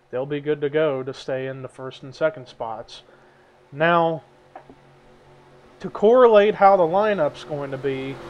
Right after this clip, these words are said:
after the, these duel races are over, whoever wins duel number one will get to start in third for the Daytona five hundred. So all these drivers, where they finish, they will stay starting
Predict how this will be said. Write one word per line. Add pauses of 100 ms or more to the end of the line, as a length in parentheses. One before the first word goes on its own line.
(260)
after
the,
these
duel
races
are
over, (320)
whoever
wins
duel
number
one (520)
will
get
to
start
in
third (380)
for
the
Daytona
five
hundred. (520)
So (320)
all
these
drivers,
where
they
finish,
they
will
stay
starting